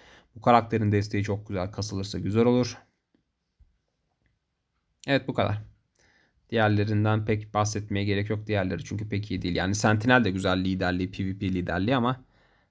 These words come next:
tabi acelesi yok. Hani diğer karakterler varken bunu biraz daha geri plana atabilir. Evet arkadaşlar, sonunda bitti. <laughs> Yoruldum. Ee, ne düşündüğünüzü siz de yorumlarda belirtin.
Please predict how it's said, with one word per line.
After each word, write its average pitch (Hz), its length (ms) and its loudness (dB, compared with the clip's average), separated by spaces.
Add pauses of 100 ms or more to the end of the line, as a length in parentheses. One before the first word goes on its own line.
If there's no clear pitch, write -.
tabi 113 180 2
acelesi 107 480 4
yok. - 260 -4
Hani 95 220 -6
diğer 95 220 0
karakterler 98 500 -2
varken 101 480 0 (180)
bunu 98 220 -4
biraz 92 260 0
daha 98 100 0
geri 98 260 -2
plana 104 220 0
atabilir. 104 380 -2 (1200)
Evet 196 280 6
arkadaşlar, 165 460 6
sonunda 147 380 4
bitti. 156 300 4 (480)
<laughs> - 480 -6
Yoruldum. 123 460 4 (540)
Ee, 104 800 4
ne 127 180 4
düşündüğünüzü 160 640 4
siz 131 260 -4
de 120 40 4
yorumlarda 113 580 4
belirtin. 113 500 2